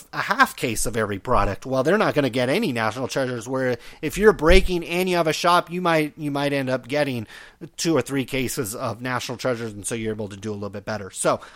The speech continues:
I think a second tier winner certainly are gonna be hobby shops. My first tier winner, I think there'll be a s-, um, I think there'll be a group of guys,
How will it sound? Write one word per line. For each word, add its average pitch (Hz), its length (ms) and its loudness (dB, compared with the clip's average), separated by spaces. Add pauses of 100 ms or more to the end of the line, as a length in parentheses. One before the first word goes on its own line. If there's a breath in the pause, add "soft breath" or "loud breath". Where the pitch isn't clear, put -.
(100)
I 160 120 0
think 214 260 0
a 175 80 6
second 208 480 2
tier 208 240 2
winner 185 460 2 (520 soft breath)
certainly 165 720 2
are 131 100 0
gonna 131 180 0
be 123 180 -2
hobby 131 380 2
shops. - 520 -10 (1300 loud breath)
My 185 200 4
first - 600 4
tier 226 260 4
winner, 190 420 4 (120)
I 180 80 6
think 262 340 0
there'll 320 160 8
be 208 240 -4
a 175 60 2
s-, - 340 2
um, 107 640 6 (580)
I 185 120 8
think 254 260 -2
there'll 247 160 6
be 196 160 4
a 165 80 6
group 190 520 8
of 208 220 8
guys, 156 760 2